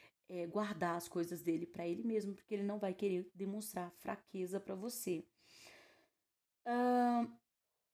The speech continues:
essas pessoas, elas sofrem muito, muito mesmo, porque elas buscam uma perfeição,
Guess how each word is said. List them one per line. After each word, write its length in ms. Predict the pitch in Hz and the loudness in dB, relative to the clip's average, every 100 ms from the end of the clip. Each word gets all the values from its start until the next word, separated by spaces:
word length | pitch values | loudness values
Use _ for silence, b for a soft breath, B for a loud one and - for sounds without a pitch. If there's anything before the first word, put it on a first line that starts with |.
| - | -4
essas 300 | 302 302 - | -4 -4 -2
pessoas, 500 | 226 - 240 220 202 | -2 4 4 6 4
elas 200 | 208 208 | 2 2
sofrem 360 | 214 208 254 | 0 0 0
muito, 640 | 247 220 214 196 - - - - _ | 2 2 2 -2 -8 -14 -16 -18 _
muito 460 | 214 240 269 254 269 | 2 4 6 4 4
mesmo, 420 | 277 247 175 185 - _ _ _ _ _ _ | 4 4 0 -6 -8 _ _ _ _ _ _
porque 380 | 285 277 262 - | 0 2 2 0
elas 400 | 240 233 240 - - - | 0 4 2 0 -10 -14
buscam 560 | 180 269 311 330 - | 4 8 8 6 2
uma 200 | 233 208 | 2 0
perfeição, 1040 | - 202 196 180 175 - 233 226 220 190 | -2 -8 -4 -6 -2 -2 4 4 4 -2